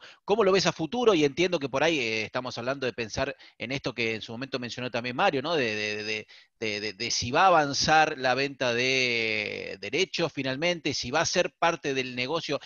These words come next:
En el exterior ya lo es, ya lo está haciendo. Inclusive en Brasil vos contabas, bueno, el caso, eh, de, de, de, de Gaules con Globo y demás, eh, y otras competencias, eh, que, que están dando vueltas. Pero bueno, ¿cómo lo ves en el futuro inmediato? ¿Va a seguir siendo,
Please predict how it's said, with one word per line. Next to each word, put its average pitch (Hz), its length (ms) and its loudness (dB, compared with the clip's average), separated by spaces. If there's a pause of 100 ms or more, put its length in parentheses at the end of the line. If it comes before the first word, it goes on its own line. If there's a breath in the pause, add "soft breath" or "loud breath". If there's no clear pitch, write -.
(120 loud breath)
En 131 120 -4
el 131 80 0
exterior 147 320 -2
ya 175 160 2
lo 139 160 4
es, 170 180 2
ya 139 80 -4
lo 120 60 -2
está 120 140 -6
haciendo. 165 280 -4
Inclusive 143 380 -2
en 160 60 -2
Brasil 143 260 -2
vos 147 100 -2
contabas, 120 320 -4
bueno, 117 160 -6
el 101 60 -12
caso, 113 320 -6 (320 loud breath)
eh, 95 800 -4
de, - 0 -
de, 90 160 -10
de, 90 100 -10
de 98 140 -8
Gaules 127 340 0
con 101 160 -16
Globo 135 260 -4
y 113 60 -4
demás, 139 320 -2 (180 loud breath)
eh, 104 60 -6
y 117 120 0
otras 147 220 0
competencias, 117 600 -4
eh, 95 560 -10
que, 82 120 -16
que 92 100 -20
están 120 180 -10
dando 110 220 -8
vueltas. 160 260 -4
Pero 120 140 -4
bueno, 123 200 -2
¿cómo 190 220 -2
lo 180 80 6
ves 185 220 2
en 160 80 -4
el 139 100 -4
futuro 151 320 -6
inmediato? 127 600 -2 (340 loud breath)
¿Va 160 60 6
a - 60 4
seguir 160 260 2
siendo, 196 560 2